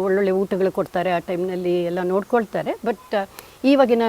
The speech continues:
ಹೆಣ್ಣುಮಕ್ಳು ಅದೆಲ್ಲ ಒಂದು ಸ್ವಲ್ಪ, ಹ್ಮ್, ಕೇಳಲ್ಲ, ಹೇಳಿದ ಮಾತು ಕೇಳಲ್ಲ, ಅದೆಲ್ಲ ತಿನ್ನಲ್ಲ, ಮಾಡಲ್ಲ ಅನ್ನೋದಿದೆ. But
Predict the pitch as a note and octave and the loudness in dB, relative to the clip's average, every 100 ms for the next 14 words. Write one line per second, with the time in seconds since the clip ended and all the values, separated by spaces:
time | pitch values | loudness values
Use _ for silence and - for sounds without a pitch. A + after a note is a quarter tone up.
0 | G#3+ G#3+ A3 A3 - A3 G3+ G3+ G#3 G3 | 2 0 0 -2 -2 0 0 0 0 -2
1 | G#3 F#3 G3+ F#3 F3+ F#3 E3+ - F#3+ F#3+ | -4 -2 0 0 -2 -4 -8 -12 -6 -6
2 | F3+ - A#3 G#3 F#3 F3+ F#3+ F#3 F#3 F#3 | -6 0 4 4 2 0 0 0 -2 -6
3 | - F#3+ F3+ F3+ F#3 F3 F3+ E3 F#3+ F#3 | -2 -2 0 -2 -2 -2 -4 -4 -4 -2
4 | F#3 F#3 F3+ F3+ F3+ F#3 F3+ F3 F#3+ C4+ | -2 -4 -4 -4 -4 -4 -4 -4 -2 0
5 | C4 | -2